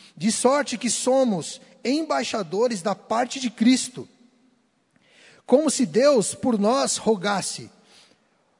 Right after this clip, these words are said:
Rogamo-vos da parte de Cristo que vos reconcilieis com Deus. Aquele que não conhece, conheceu o pecado, ele o fez pecado por nós,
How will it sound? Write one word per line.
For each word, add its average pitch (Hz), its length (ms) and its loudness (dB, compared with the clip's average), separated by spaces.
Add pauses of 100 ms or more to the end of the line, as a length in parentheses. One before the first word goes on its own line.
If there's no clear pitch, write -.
(360)
Rogamo-vos 214 1000 2
da 190 160 0
parte 226 400 -6
de 233 100 -6
Cristo 240 480 -4
que 208 140 -6
vos 196 460 -4 (1200)
reconcilieis 226 1000 0
com 185 220 -4
Deus. 139 400 -8 (340)
Aquele 269 460 0
que 247 140 0
não 233 180 4
conhece, 208 560 -2 (420)
conheceu 190 340 0
o - 20 -6
pecado, 165 600 -6 (440)
ele 277 260 2
o 240 60 2
fez 202 340 -2
pecado 202 600 -4
por 254 200 -6
nós, 196 460 -2